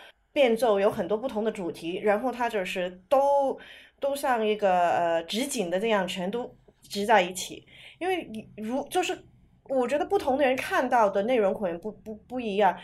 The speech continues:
因为有一些人可能对美国政治特别敏感的话，可能你的关注点更多的，它，它里面有，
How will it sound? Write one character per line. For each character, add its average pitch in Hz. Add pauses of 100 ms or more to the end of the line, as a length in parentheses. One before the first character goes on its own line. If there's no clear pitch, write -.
(160)
因 359
为 359
有 208
一 226
些 285
人 262
可 226
能 180
对 233 (160)
美 202
国 190
政 320
治 262
特 302
别 214
敏 214
感 165
的 165
话， 190 (320)
可 226
能 202
你 196
的 208
关 294
注 294
点 190
更 208
多 208
的， 180
它， 202
它 277
里 240
面 185
有， 117